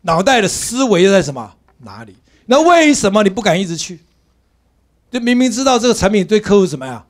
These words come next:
是好的嘛。所以，所以一旦这两个问题解决以后，你们就怎样？你就可以迈开一大步，怎么样？去拜访客户了。所以我们回过头来，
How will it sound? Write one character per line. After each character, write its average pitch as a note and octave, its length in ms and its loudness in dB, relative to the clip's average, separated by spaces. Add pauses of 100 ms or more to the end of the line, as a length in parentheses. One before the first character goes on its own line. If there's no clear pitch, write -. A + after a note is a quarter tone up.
(320)
是 - 120 -10
好 A#2+ 180 -10
的 G2 80 -20
嘛。 G2+ 140 -20
所 C#4+ 180 0
以， G#3 160 -2 (200)
所 D4 200 0
以 B3 120 0
一 A#3+ 60 0
旦 C#4 140 4
这 C#4 120 0
两 A3 140 0
个 G#3+ 60 -2
问 A#3+ 140 0
题 G3+ 100 -2
解 D#3 220 -6
决 F3+ 200 0
以 D#3+ 80 -4
后， E3+ 160 -4
你 C#3 100 -12
们 D#3 120 -12
就 E3+ 100 -10
怎 C#3 100 -14
样？ A#2+ 180 -16 (840)
你 C3+ 80 -18
就 G#3 160 0
可 F#3 80 -2
以 E3+ 40 0
迈 G3 280 -2
开 F#3 140 -2
一 F#3 40 -2
大 F3 200 -2
步， F3 200 -4
怎 C3 100 -10
么 A#2+ 80 -14
样？ A#2 200 -18 (600)
去 - 120 -18
拜 F#3+ 140 2
访 A#2 160 -2
客 C#3 160 -20
户 A#2+ 160 -20
了。 - 80 -20 (120)
所 A#3+ 200 2
以 G#3+ 160 0
我 E3 80 -8
们 G3+ 140 0
回 G#3 160 2
过 A3+ 120 2
头 G3 120 2
来， F3 160 0